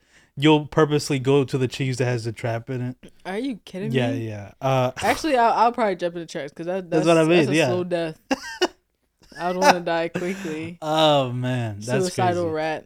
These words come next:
Speaker 1: Did you know that
Speaker 2: Ratatouille.
Speaker 1: apparently there's more rats than people in New York? Fun fact.
Speaker 2: I believe it.
Speaker 1: Yeah.
Speaker 2: I believe it.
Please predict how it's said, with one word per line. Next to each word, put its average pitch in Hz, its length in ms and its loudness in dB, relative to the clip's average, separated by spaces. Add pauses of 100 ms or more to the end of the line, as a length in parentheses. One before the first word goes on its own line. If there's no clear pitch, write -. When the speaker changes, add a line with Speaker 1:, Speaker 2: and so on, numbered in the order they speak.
(120)
Speaker 1:
Did 151 140 4
you 202 120 2
know 240 220 2
that 180 260 4
Speaker 2:
Ratatouille. 165 200 -4
Speaker 1:
apparently 190 500 2
there's 160 280 2
more 160 200 0
rats 135 300 0
than 135 120 -2
people 127 280 -4
in 131 60 -2
New 135 60 -4
York? 143 300 -4 (1040)
Fun 131 200 -2
fact. - 160 0
Speaker 2:
I 240 100 8
believe 254 500 0
it. 160 240 -6
Speaker 1:
Yeah. 110 280 -6 (380)
Speaker 2:
I 240 160 4
believe 277 460 -2
it. 156 240 -8